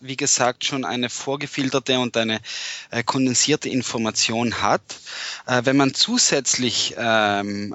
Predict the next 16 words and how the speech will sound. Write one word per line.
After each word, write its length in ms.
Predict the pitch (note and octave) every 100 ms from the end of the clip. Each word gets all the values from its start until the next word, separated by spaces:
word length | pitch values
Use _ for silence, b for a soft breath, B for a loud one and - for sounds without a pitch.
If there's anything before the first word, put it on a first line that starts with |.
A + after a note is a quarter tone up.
| G1+ D#2+
ähm, 580 | G2+ F#2+ F#2+ F#2+ F2+ -
noch 460 | A2+ A2 - - -
zu 140 | - A2
randomisierten, 580 | A2 A2+ A2 E3+ D#3+
kontrollierten 480 | - B2 A2+ A2+ A#2
Studien 420 | - - F3 D3+
und 220 | G#2 A2+ G#2
auch 140 | -
Beobachtungsstudien 800 | - - C#3 B2 A#2+ A2+ - A2
eine 100 | G#2
Kenntnis 420 | - A2+ D3 -
hat, 200 | D#3 - B B B A#2+
wäre 180 | B2
das 220 | A#2+ B2 -
natürlich 480 | - B2+ A2+ -
optimal. 800 | - - - G#2+ E2+ E2+ B2 F#3